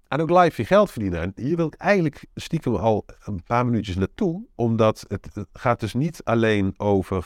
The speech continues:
eh, nou ja, eh, hoe zou ik het zeggen? Eh, mijn acts, die zijn dus van het live spelen inderdaad. Live enorm vette show neerzetten.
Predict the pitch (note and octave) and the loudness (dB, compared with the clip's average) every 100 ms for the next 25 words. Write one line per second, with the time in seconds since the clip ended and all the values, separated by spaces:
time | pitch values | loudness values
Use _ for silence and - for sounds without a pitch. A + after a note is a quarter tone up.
0 | - - F2+ F2+ F2 E2+ E2+ E2 D#2+ - | -8 -6 -2 0 0 0 -2 -4 -10 -16
1 | _ _ _ _ _ _ _ _ _ - | _ _ _ _ _ _ _ _ _ 2
2 | G3 A2+ F#2+ G2 G#2 A2 G#2 A2+ A#2 C3 | 4 4 0 -8 -12 -10 -6 -4 0 -2
3 | - A#2+ G2 - A2 G2 _ _ A2+ B2 | 0 -2 -2 -2 -4 -4 _ _ -4 0
4 | D#3 F3+ C3 F3 - - - A2+ A2 A#2+ | 2 2 2 0 -2 -12 -12 -6 -2 0
5 | A2+ - A#2 G2+ F#2+ - F#2+ F2+ G2 F2 | 2 2 2 2 -2 -2 -2 2 2 2
6 | - - G2+ D3+ D#3+ D3+ C#3 E3 B2 A2 | -2 -2 0 0 -2 -2 -2 -2 2 2
7 | G2 - G2 G2+ G2 F#2 F#2 - - A#2 | 2 -2 0 2 2 0 -2 -4 -4 -2
8 | C3 C#3 C3 C3 B2+ - F#3+ | -2 -2 -2 -2 -4 -4 -10